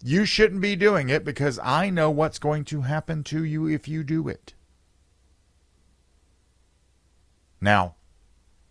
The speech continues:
when this guy did this, uh, when he was killed in a shootout, David Peisner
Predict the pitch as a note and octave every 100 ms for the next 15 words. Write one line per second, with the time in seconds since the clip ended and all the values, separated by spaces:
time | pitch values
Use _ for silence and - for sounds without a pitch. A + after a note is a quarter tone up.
0 | _ _ _ _ _ _ _ _ _ _
1 | _ _ _ _ _ _ _ _ _ _
2 | _ _ _ - _ _ _ - C#3 C3+
3 | - _ - F#3 F#3+ G3 D3+ A2+ G#2 F#2+
4 | E2+ D#2+ F2+ - - - - G2+ D2 G1+
5 | - _ _ - F#2 A2+ A#2+ G2 C#3+ A2+
6 | F#2+ D#2+ - D3 F2 D2 - _ _ _
7 | _ _ _ _ F#2+ A#2+ C#3+ B2+ - D3
8 | D#3+ D#3+ G2+ D2+ F#2+